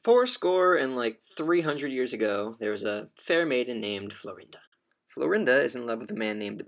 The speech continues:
Belleville, but Belleville's poor, so we all know how that'll work out. We begin the story seeing Florinda complaining about her woes to her sister, Helena. Now, Helena is on her way to becoming a nun,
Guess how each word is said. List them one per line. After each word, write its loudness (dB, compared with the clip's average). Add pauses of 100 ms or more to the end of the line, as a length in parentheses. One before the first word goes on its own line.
Belleville, -2
but -10
Belleville's 4
poor, 0
so -4
we -6
all -6
know -6
how -8
that'll -4
work -10
out. -12 (340)
We -10
begin -2
the -4
story -2
seeing -6
Florinda 0
complaining -6
about -2
her 0
woes -2
to -8
her -2
sister, -10
Helena. -2 (100)
Now, -2
Helena 0
is -2
on 2
her 0
way 4
to -2
becoming -6
a -6
nun, -4